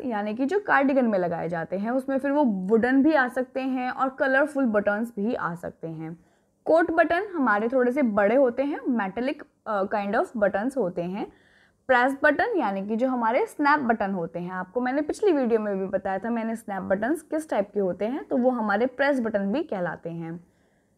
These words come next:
क्लॉथ बटन्स, प्रिंटेड बटन, प्रिंटेड बटन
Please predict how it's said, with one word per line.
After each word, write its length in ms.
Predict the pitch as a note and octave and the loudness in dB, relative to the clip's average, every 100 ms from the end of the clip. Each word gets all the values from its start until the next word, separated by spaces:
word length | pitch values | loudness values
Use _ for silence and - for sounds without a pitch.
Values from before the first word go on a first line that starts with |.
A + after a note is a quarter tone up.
| _ _ | _ _
क्लॉथ 320 | - D4 E4 D#4 | 4 4 6 4
बटन्स, 480 | C#4 C4+ D4+ G4+ - _ | 2 4 2 0 -8 _
प्रिंटेड 420 | D4+ F4 F#4 D#4 | -2 0 0 0
बटन, 320 | C#4+ B3 C#4 | 2 0 -2
प्रिंटेड 480 | E4 D4 D4 E4 D#4+ | -2 -2 0 -2 0
बटन 340 | D#4+ D#4+ F4 | 0 0 -4